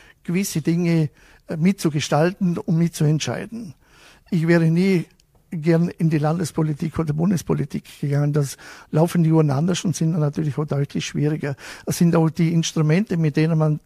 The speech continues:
tagtäglich zu kämpfen hat, ganz anders wie auf, äh, wie in der Gemeinde. Aber wenn ich, äh, wünschen dürfte, dann, dann, ähm, wäre mir ein,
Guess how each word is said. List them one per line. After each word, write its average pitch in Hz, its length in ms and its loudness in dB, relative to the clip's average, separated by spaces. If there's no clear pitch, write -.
tagtäglich 147 480 -2
zu 156 140 -8
kämpfen 170 380 -2
hat, 143 140 -2
ganz 156 260 0
anders 147 320 -2
wie 151 140 -2
auf, - 320 -6
äh, 151 300 2
wie 147 200 -2
in 143 120 2
der 143 100 -2
Gemeinde. 117 500 -6
Aber 165 380 6
wenn 185 160 4
ich, 175 360 0
äh, 165 260 4
wünschen 165 580 4
dürfte, 170 600 6
dann, 160 460 6
dann, 156 360 4
ähm, 156 800 4
wäre 160 260 6
mir 165 400 6
ein, 151 560 4